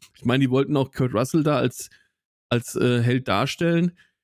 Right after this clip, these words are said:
und als, als Hauptfigur darstellen und der, der wollte das ja eigentlich gar nicht. Der hat so ein bisschen Angst gehabt, weil er halt einfach schon irgendwie so, so zwei, drei Flops hinter sich hatte das le-, in der letzten Zeit, ne?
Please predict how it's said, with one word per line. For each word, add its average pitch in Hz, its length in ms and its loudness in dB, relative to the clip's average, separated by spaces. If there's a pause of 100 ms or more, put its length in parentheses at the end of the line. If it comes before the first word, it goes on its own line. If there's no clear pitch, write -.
(320)
und 139 240 2
als, 117 300 -2
als - 340 -4
Hauptfigur 143 520 0
darstellen 143 540 -2
und 135 100 2
der, 127 160 2
der 120 160 0
wollte 151 220 0
das 147 200 0
ja - 100 0
eigentlich 110 280 -2
gar 104 120 -2
nicht. 110 120 0
Der 107 100 0
hat 135 160 2
so 123 60 2
ein 123 80 0
bisschen 143 240 -4
Angst - 280 -2
gehabt, 131 240 -2
weil 139 140 0
er 156 100 0
halt 120 180 -2
einfach 120 320 -4
schon 127 340 0
irgendwie 131 280 2
so, 123 200 2
so 117 120 0
zwei, 117 220 0
drei 120 200 0
Flops 131 340 -2
hinter 170 220 2
sich 117 200 -2
hatte 117 220 0
das 117 180 0
le-, 117 180 0
in 120 180 0
der 113 100 2
letzten 113 340 -2
Zeit, 113 380 -2
ne? 113 220 0